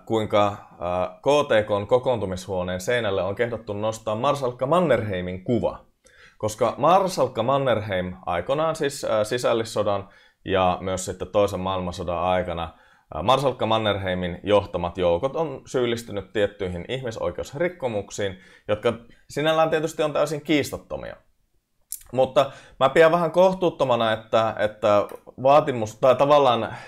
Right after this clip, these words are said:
tästä seuraa vaatimus, että, että Marski pitäisi jotenkin häivyttää varsinkin yliopiston tiloista, koska yliopistot on yleisesti ottaen ollut sen vapaan ajattelun ja, ja tota, yhteiskunnallisen kritiikin ja, ja tota, pohdinnan kehto, kehityksen kehto.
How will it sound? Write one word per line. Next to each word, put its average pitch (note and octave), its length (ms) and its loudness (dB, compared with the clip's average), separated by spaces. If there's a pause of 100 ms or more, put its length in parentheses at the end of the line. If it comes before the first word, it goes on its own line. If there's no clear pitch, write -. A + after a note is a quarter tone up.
tästä C3 240 0
seuraa C#3 460 4
vaatimus, G#2+ 480 0
että, F#2 420 -4
että G2+ 180 -8
Marski C3 420 -2
pitäisi F#2+ 340 -4
jotenkin G2+ 380 -6
häivyttää A#2+ 840 -2 (800)
varsinkin D#3 460 4
yliopiston C3+ 720 4
tiloista, D#2+ 500 -6
koska A2 280 0
yliopistot D3+ 640 4
on C#3+ 100 4
yleisesti C#3+ 440 0
ottaen C#3+ 380 2
ollut F3 240 4
sen A2 260 -4
vapaan A2+ 400 2
ajattelun F#2 720 -2
ja, E2+ 320 -6
ja E2+ 160 -6
tota, F2+ 580 -4 (520)
yhteiskunnallisen G#2+ 840 2
kritiikin F2+ 760 -2
ja, E2 440 -2
ja E2+ 120 0
tota, F2 320 -2
pohdinnan F#2+ 640 4
kehto, - 640 -4
kehityksen A#2+ 560 -2
kehto. - 320 -14